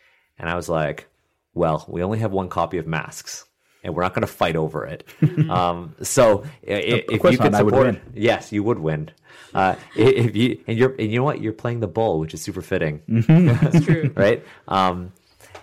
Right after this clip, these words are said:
Speaker 1: so Magpie Games sent us a couple copies of the book. They sent us a deck of Villainy, and they sent us a deck of Influence,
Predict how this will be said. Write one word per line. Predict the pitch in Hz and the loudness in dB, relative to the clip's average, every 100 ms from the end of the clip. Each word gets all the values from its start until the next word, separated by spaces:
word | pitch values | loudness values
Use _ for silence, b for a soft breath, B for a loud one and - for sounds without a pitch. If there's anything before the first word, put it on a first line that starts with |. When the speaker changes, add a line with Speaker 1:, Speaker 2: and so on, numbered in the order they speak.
| b - _ _ _ _ - | b -18 _ _ _ _ -8
Speaker 1:
so | - 120 107 101 | 2 6 6 4
Magpie | 104 117 120 120 | 0 -2 0 0
Games | 110 104 | 0 -4
sent | - 104 101 | -4 -4 0
us | 92 - | 0 -2
a | |
couple | - 95 | -6 -6
copies | - 90 90 90 | -2 -2 -2 -4
of | |
the | 85 | -2
book. | 78 170 87 101 | 2 2 2 -4
They | 92 | -8
sent | - 98 | -6 -6
us | 95 82 | -6 -6
a | |
deck | 78 87 | -6 -4
of | 82 | -6
Villainy, | 78 117 151 151 160 156 B B | 0 2 2 2 0 -2 B B
and | 107 104 101 | -4 -2 -2
they | |
sent | 98 92 92 | -4 -4 -6
us | 90 | -6
a | 90 | -6
deck | 80 85 90 | -2 -2 -2
of | 80 | -6
Influence, | 95 104 - 82 67 62 - | -4 -4 0 -2 -2 -8 -16